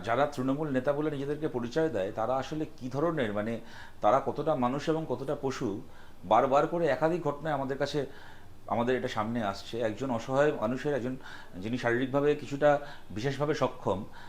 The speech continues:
তার সেই দুর্বলতার সুযোগ নিয়ে তাকে ধর্ষণ করছে। এরা কাদের আশ্রয়ে, কাদের প্রশ্রয়ে এই আস্পর্ধা পাচ্ছে? এবং দেখুন, এত সব কিছুর পরেও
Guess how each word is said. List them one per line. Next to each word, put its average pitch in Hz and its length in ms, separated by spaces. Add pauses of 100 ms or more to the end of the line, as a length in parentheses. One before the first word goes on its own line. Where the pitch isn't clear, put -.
(240)
তার 113 220 (800)
সেই 139 180
দুর্বলতার 160 500
সুযোগ 143 320
নিয়ে 107 420 (400)
তাকে 117 240
ধর্ষণ 127 380
করছে। 135 560 (460)
এরা 151 140
কাদের 165 380
আশ্রয়ে, 107 560 (520)
কাদের 160 300
প্রশ্রয়ে 156 500
এই 147 180
আস্পর্ধা 135 420
পাচ্ছে? 104 440 (480)
এবং 170 380 (840)
দেখুন, 170 220 (100)
এত 127 220
সব - 300
কিছুর 190 320
পরেও 143 440